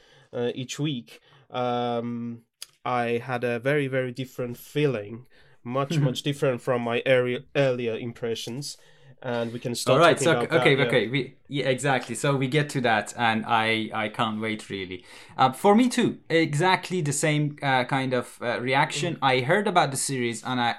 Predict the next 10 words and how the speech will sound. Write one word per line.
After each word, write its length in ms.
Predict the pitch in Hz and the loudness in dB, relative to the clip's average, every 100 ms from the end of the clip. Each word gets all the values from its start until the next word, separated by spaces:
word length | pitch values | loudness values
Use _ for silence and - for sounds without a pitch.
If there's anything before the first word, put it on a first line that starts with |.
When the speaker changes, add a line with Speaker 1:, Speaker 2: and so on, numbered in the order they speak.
| 123 | -2
Speaker 2:
I 100 | 123 | -2
thought, 360 | - 127 123 | 0 0 0
"That 220 | - 170 185 | -4 -4 -4
is 140 | 156 | -6
great. 540 | - 254 226 123 - - | -2 2 2 0 -6 -2
Uh, 220 | 139 123 | -2 0
let's 420 | 143 151 - - - | -2 -4 -4 -8 -6
watch 240 | 151 147 | -4 -2
some, 380 | - 165 139 127 - - - - - | 0 2 2 0 -8 -20 -20 -20 -6
um, 580 | 120 110 107 104 - | 0 2 0 -4 -14